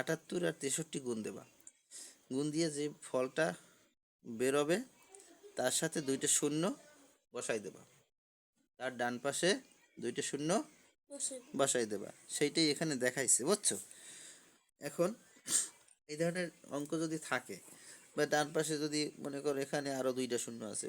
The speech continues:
Speaker 1: বা এখানে আরও তিনটা শূন্য আছে, ওই শূন্য দিয়া কোনো পূরণ দেওয়ার দরকার হয় না। ওই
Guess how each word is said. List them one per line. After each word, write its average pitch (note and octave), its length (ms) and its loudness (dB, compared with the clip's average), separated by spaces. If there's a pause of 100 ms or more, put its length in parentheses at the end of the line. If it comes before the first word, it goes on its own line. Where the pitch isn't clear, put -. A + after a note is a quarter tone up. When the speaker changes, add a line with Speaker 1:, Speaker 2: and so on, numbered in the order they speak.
Speaker 1:
বা - 60 -4 (100)
এখানে D3 220 -6 (100)
আরও C3 120 0 (180)
তিনটা C#3+ 340 -2
শূন্য A#2+ 160 -8 (120)
আছে, - 160 -8 (640)
ওই D3+ 160 -6
শূন্য D#3 180 -2 (140)
দিয়া F3 180 0 (1300)
কোনো D3+ 200 -8
পূরণ D#3+ 280 -2
দেওয়ার C3+ 220 2
দরকার G#2+ 220 -2
হয় G#2+ 140 -6
না। - 60 -14 (680)
ওই D#3+ 80 6